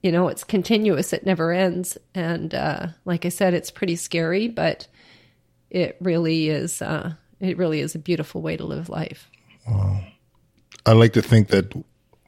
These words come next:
Speaker 2: being in our line of work that we, we, we take that to heart, but, you know, sometimes you need reminders like this. You know, I, you know, in our line of work, obviously we, we see people passing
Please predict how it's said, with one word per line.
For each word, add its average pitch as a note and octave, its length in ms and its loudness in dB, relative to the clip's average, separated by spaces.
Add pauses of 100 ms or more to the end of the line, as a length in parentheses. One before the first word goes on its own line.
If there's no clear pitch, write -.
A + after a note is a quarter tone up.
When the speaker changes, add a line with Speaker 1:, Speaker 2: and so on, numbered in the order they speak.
(420)
Speaker 2:
being G#2 240 8
in F#2+ 260 8 (200)
our G2+ 180 8
line G2 280 6
of F#2 100 6
work F#2+ 280 6
that F#2+ 120 6
we, F#2 420 6
we, F#2+ 380 4
we F#2+ 100 6
take G2 300 0
that F#2+ 200 4
to F2+ 140 4
heart, G2 280 6
but, G2 240 4
you G2+ 200 6
know, E2+ 160 6 (480)
sometimes G#2+ 540 6
you G2 80 8
need F#2 220 6
reminders F2+ 600 6
like F2 200 2
this. F2 440 2 (420)
You F#2+ 100 4
know, F2 140 6
I, F2 140 6
you F#2 240 4
know, F#2 140 6
in F#2 80 6
our F#2+ 120 6
line F#2+ 220 6
of F#2 60 6
work, F#2+ 200 6
obviously F#2+ 400 4
we, F2 420 4
we F#2 80 2
see F#2 260 2
people F2 580 0 (960)
passing F2 640 4